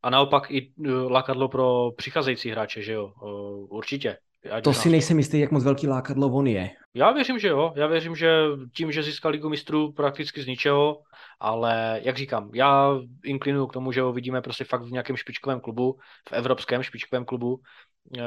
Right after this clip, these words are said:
Speaker 1: byla by škoda, kdyby šel do reprezentace a byla by škoda, kdyby,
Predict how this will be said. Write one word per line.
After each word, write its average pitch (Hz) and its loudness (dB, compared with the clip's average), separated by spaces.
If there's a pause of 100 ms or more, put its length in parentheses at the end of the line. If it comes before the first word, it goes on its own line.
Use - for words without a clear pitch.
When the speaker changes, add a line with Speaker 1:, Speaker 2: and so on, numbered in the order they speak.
(160)
Speaker 1:
byla 131 2
by 127 0
škoda, 123 0
kdyby 117 -6
šel 104 -6
do 117 -4
reprezentace 131 -2
a 107 -6
byla 113 -4
by 117 -10
škoda, 113 -2
kdyby, 110 -6